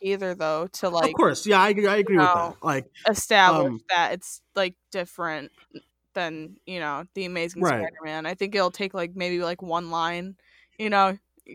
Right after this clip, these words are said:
Speaker 1: throw out a
Speaker 2: Mm-hmm.
Speaker 1: quick line and, you know, people will get it. <laughs>
Speaker 2: Right. Now, I am someone, I do hope they're doing multiverse. A lot of people are, uh,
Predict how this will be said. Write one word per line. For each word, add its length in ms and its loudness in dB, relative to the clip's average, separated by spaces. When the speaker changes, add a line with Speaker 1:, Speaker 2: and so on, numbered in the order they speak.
Speaker 1:
throw 140 6
out 120 8
a 140 2
Speaker 2:
Mm-hmm. 140 -8
Speaker 1:
quick 200 -2
line 300 2
and, 260 -8
you 60 -8
know, 140 -4
people 280 -10
will 100 -8
get 200 -12
it. 200 -12
<laughs> 420 0
Speaker 2:
Right. 380 0
Now, 560 0
I 180 4
am 280 0
someone, 760 -2
I 300 0
do 280 -4
hope 260 -6
they're 300 0
doing 300 -2
multiverse. 760 -4
A 40 -12
lot 100 0
of 60 0
people 260 0
are, 160 -4
uh, 140 -6